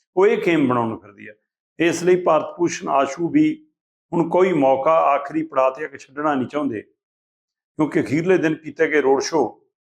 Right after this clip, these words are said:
ਲਗਭਗ ਬਰਾਬਰ ਦੇ ਹੋ ਨਿਬੜੇ, ਇੱਕ ਪਾਸੇ ਕਾਂਗਰਸ ਦਾ, ਇੱਕ ਪਾਸੇ ਆਮ ਆਦਮੀ ਪਾਰਟੀ ਦਾ। ਉਹ ਤੋਂ ਪਹਿਲਾਂ ਇੱਕ ਦਿਨ ਸੁਖਬੀਰ ਬਾਦਲ ਵੀ ਕਰਕੇ ਹਟੇ ਸੀ ਤੇ ਕਾਂ-, ਜਿਹੜਾ ਬੀਜੇਪੀ ਉਮੀਦਵਾਰ ਹੈ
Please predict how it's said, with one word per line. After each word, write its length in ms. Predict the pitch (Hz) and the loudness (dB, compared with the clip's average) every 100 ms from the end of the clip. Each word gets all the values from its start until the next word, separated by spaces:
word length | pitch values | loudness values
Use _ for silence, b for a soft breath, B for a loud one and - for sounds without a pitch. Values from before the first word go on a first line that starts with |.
| _ _ _ - | _ _ _ -2
ਲਗਭਗ 340 | 147 143 160 | -2 0 -2
ਬਰਾਬਰ 480 | 135 123 135 135 151 | -2 0 0 0 0
ਦੇ 100 | 151 | 2
ਹੋ 160 | 131 135 | 2 2
ਨਿਬੜੇ, 340 | 139 135 139 | 2 0 -2
ਇੱਕ 120 | 143 | -2
ਪਾਸੇ 260 | - 135 139 | -2 -4 -4
ਕਾਂਗਰਸ 360 | 131 123 123 117 | -4 -4 -6 -6
ਦਾ, 100 | 135 | -8
ਇੱਕ 140 | - | -6
ਪਾਸੇ 300 | 139 120 143 | -6 -6 -4
ਆਮ 180 | 117 127 | -4 -4
ਆਦਮੀ 160 | 131 | -6
ਪਾਰਟੀ 340 | 135 131 - 123 | -4 -4 -4 -10
ਦਾ। 200 | 107 - _ _ _ | -12 -14 _ _ _
ਉਹ 140 | 156 170 | -4 -2
ਤੋਂ 160 | 160 | 0
ਪਹਿਲਾਂ 240 | 160 165 156 | 0 0 0
ਇੱਕ 140 | 151 | 0
ਦਿਨ 180 | 135 127 | -2 -4
ਸੁਖਬੀਰ 340 | 120 117 135 | -10 -4 -2
ਬਾਦਲ 260 | 117 127 147 | 0 0 -2
ਵੀ 120 | 143 | -4
ਕਰਕੇ 360 | 139 123 135 120 | -4 -6 -8 -6
ਹਟੇ 180 | 139 | -4
ਸੀ 240 | 127 123 - _ _ _ | -6 -8 -14 _ _ _
ਤੇ 380 | 135 123 127 - - _ _ _ _ 110 | 0 0 -2 -10 -16 _ _ _ _ -12
ਕਾਂ-, 280 | - 131 123 | -4 -2 -2
ਜਿਹੜਾ 180 | 123 127 | -2 0
ਬੀਜੇਪੀ 440 | 113 139 160 156 | 0 0 0 2
ਉਮੀਦਵਾਰ 420 | 147 139 127 135 | 4 4 4 2
ਹੈ 100 | 123 | 2